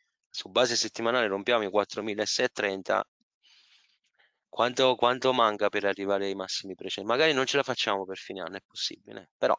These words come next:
un avvicinamento è possibile. Io qui ovviamente la situazione la posso cambiare solo esclusivamente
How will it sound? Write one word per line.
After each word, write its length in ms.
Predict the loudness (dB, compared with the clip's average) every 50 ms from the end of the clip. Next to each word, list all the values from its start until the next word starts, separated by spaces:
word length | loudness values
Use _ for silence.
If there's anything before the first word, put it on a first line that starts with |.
| _ _ _ _ _ _ _ _ _ _ _ _ _ _ _
un 100 | -12 -10
avvicinamento 640 | -10 -6 -2 -2 -2 0 0 -2 -2 -4 -4 -4 -6
è 20 | -6
possibile. 540 | -6 _ -8 -8 -6 -6 -8 _ -16 -20 _ _ _ _ _ _ _ _ _ _ _ _ _ _ _ _ _ _ _ _ -12
Io 120 | -12 -10
qui 160 | -6 -2 0
ovviamente 520 | 0 2 2 2 2 2 0 0 0 2 2
la 100 | 2 2
situazione 500 | 0 -4 -10 -6 -4 -2 -2 0 0 0
la 140 | 0 -2 -2
posso 340 | -2 -4 -2 -2 -4 -4
cambiare 520 | -4 -4 -4 -2 0 2 2 2 2 0 -2
solo 260 | -2 -2 -2 -2 -4
esclusivamente 1000 | -6 -8 -8 -8 -6 -4 0 0 2 2 0 0 -4 -4 -2 2 2 2 2